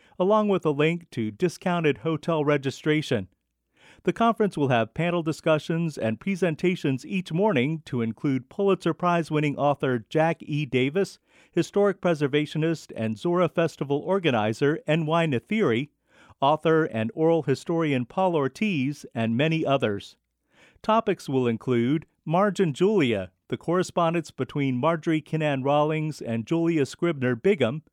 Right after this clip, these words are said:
Ditch of Dreams, the Cross Florida Barge Canal and the struggle for Florida's future, oral history, genealogy, and researching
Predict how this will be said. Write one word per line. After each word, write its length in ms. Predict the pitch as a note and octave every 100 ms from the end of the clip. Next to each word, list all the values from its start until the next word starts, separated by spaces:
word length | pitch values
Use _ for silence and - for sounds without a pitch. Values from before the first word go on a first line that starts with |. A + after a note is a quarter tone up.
| _ _ _ _ -
Ditch 220 | A#3 -
of 160 | C#3+
Dreams, 580 | A2 F3 D#3+ G#2 F#2 - -
the 80 |
Cross 320 | A2 D#3+ E3 -
Florida 420 | F3+ E3 C3+ A#2
Barge 340 | C3+ D3+ C#3+
Canal 540 | - C#3 C#3+ D#3 D#3+ -
and 160 | A2+
the 80 | G#2+
struggle 480 | - F3 E3 E3+ D#3+
for 300 | - A2+ A2
Florida's 520 | - F3+ F3+ D3 A#2
future, 520 | - A3+ - A#2+ B2+ _ _ _ _ _ - _ -
oral 300 | E3 F3+ E3
history, 640 | E3+ E3+ - D#3+ E3+ D#3+
genealogy, 880 | - D3 D#3+ C#3 D3+ D#3+ B2+ E3 E3 -
and 180 | A2+ A2+
researching 640 | F3+ - F3+ D#3 D3+